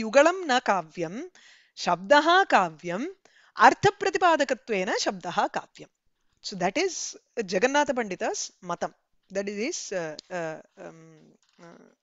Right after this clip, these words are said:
stance. So, Shabdartha Yugalam cannot be Kavyam. That is his first refutation. Next is Aswada Udbodhakatvam Kavyam. That also he refutes.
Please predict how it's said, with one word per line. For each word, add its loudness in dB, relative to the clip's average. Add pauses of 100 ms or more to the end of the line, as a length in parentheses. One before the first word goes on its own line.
stance. 2 (340)
So, 0
Shabdartha 2 (140)
Yugalam 2
cannot -4
be -4
Kavyam. -6
That -8
is -10
his -10
first -4 (180)
refutation. -6 (520)
Next 2
is 0
Aswada 2 (120)
Udbodhakatvam -4
Kavyam. -6 (540)
That 8
also 2
he -2
refutes. -6